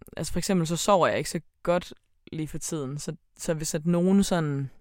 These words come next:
hvis jeg lige prøver at tage en lur, og så er der nogen, der kommer ind for at hente mig på mit værelse, fordi vi skal et eller andet,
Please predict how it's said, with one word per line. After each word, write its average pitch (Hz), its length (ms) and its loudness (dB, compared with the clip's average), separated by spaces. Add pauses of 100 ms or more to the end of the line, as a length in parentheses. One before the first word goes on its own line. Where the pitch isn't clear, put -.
(1200)
hvis - 140 -2
jeg 185 80 4
lige 190 140 2
prøver 196 260 8
at 185 60 4
tage 196 140 0
en 180 80 2
lur, 165 460 0 (120)
og 170 100 -6
så 190 100 0
er 175 40 2
der 175 60 2
nogen, 175 220 2
der 190 60 2
kommer 180 220 0
ind 180 120 2
for 175 140 0
at 170 60 2
hente 202 380 2
mig 143 140 -4
på 151 100 -8
mit 139 180 -6
værelse, 143 480 0
fordi 156 200 -4
vi 147 200 -6
skal 180 300 2
et 175 100 0
eller 110 140 -6
andet, 120 200 -6